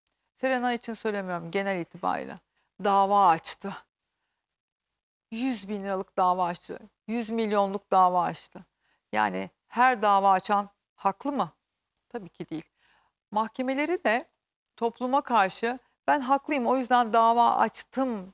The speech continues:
şeyine getirmek için kullanıyorlar. Sevgili savcılar, e, çok yücesiniz. Önünüzde eğiliyoruz. Ama lütfen bunların yaptığı şeylerin alet edin-, el-, e, alet olmayın.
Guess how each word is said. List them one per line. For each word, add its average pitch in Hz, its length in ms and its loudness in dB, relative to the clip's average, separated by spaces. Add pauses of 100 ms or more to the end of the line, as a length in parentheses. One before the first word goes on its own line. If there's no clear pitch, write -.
şeyine 185 340 -2
getirmek 233 440 -2
için 262 160 -8
kullanıyorlar. 180 720 -4 (460)
Sevgili 247 520 0 (140)
savcılar, 180 640 -4 (960)
e, 185 480 -4
çok - 220 -6
yücesiniz. 175 640 -6 (1300)
Önünüzde 196 480 -4
eğiliyoruz. 156 540 -8 (720)
Ama 220 160 -4
lütfen 208 520 -8 (340)
bunların 220 440 -8
yaptığı 190 500 -4
şeylerin 180 400 -6 (160)
alet 196 460 -2
edin-, 190 260 -6 (100)
el-, 202 280 -2
e, 180 400 -2
alet 196 460 2
olmayın. 175 440 -4